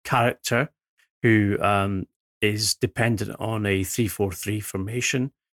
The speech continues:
with a hyper-offensive, uh,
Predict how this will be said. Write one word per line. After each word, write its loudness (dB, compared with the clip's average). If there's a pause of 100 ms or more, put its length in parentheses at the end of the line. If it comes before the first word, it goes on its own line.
(300)
with -2
a 4
hyper-offensive, 0 (560)
uh, 2